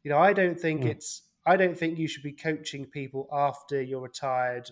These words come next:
Speaker 1: or after you've stopped being a designer. I,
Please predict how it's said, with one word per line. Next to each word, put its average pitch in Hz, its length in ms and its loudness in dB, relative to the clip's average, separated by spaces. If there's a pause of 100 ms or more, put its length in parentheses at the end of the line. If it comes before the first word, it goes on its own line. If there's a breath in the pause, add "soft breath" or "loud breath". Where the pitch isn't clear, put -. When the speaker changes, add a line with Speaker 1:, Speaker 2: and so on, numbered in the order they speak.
Speaker 1:
or 131 220 -4
after 127 200 -8
you've 123 200 -16
stopped - 580 -8 (100)
being 131 240 -6
a 127 40 -8
designer. 127 520 -4
I, 139 160 -4